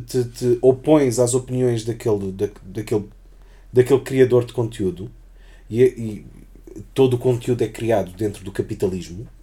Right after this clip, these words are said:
tu fazeres um boicote ao produto é uma forma válida de fazer uma crítica à opinião de, de quem o criou. E tá tudo bem.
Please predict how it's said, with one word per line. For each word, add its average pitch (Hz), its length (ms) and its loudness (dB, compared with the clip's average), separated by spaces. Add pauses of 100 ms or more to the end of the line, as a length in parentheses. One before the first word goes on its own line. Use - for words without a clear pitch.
(560)
tu 151 180 2
fazeres 117 480 2
um 123 100 2
boicote 127 760 2
ao 147 220 6
produto 123 640 -2 (600)
é 180 120 8
uma 151 180 6
forma 143 320 2
válida 151 380 4
de 160 100 -8
fazer 160 240 0
uma 165 140 0
crítica 165 640 -4
à 151 80 4
opinião 160 680 4
de, 160 220 -14
de 160 160 -14
quem 165 160 -2
o 165 60 0
criou. 165 380 -2 (600)
E 160 80 -2
tá 110 160 -4
tudo 131 200 -6
bem. 151 280 -6